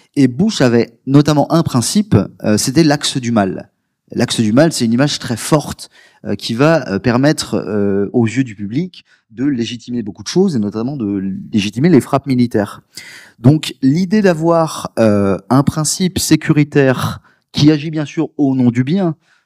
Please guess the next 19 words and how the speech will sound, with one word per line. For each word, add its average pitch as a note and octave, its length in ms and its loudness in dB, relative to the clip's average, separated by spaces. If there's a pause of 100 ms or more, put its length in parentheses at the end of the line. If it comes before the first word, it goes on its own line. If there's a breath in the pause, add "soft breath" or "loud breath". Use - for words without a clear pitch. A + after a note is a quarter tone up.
mais A#2 240 4
où D3+ 140 -2
s'arrête, B2 560 -2
euh, G2 200 -4
où F#2+ 120 -6
s'arrête A#2 320 -4
l'axe G2+ 200 -4
du A2 120 -6
mal D3 180 -4
précisément. G2+ 540 -6 (260 soft breath)
C'est A#2 100 -4
ça D3+ 200 2
le, G#2 320 2
c'est - 100 -10
ça E3 100 0
le C3+ 60 0
vrai A2+ 160 4
souci - 360 -4
éthique. - 440 -2